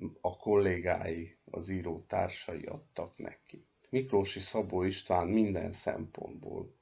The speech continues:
figyelemre méltó kötetét ajánlom önöknek, tehát ezen a mai napon Testfüggőség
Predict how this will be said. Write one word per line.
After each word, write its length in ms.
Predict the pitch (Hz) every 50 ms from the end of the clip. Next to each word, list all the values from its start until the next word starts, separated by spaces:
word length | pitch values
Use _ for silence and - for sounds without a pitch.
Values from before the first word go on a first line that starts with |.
| _ _
figyelemre 760 | - - - 104 95 98 92 85 85 82 82 82 80 82 87 85
méltó 520 | 80 82 82 82 82 - - - 95 92
kötetét 800 | - - 92 92 92 - 87 87 92 - - 90 85 87 - -
ajánlom 720 | 90 90 90 90 87 87 87 - - 85 87 50 50 -
önöknek, 640 | 87 82 80 - - - - - - - - - -
tehát 680 | - 85 87 87 87 - 85 85 _ _ - - _ _ -
ezen 400 | - - 90 95 92 98 90 87
a 80 | 82 82
mai 340 | 82 85 82 80 78 80
napon 680 | 80 80 85 85 - - - 95 92 90 85 82 80 - -
Testfüggőség 1400 | - 98 95 92 - - - - - - 78 - - _ - - 82 82 - - - - - - - - -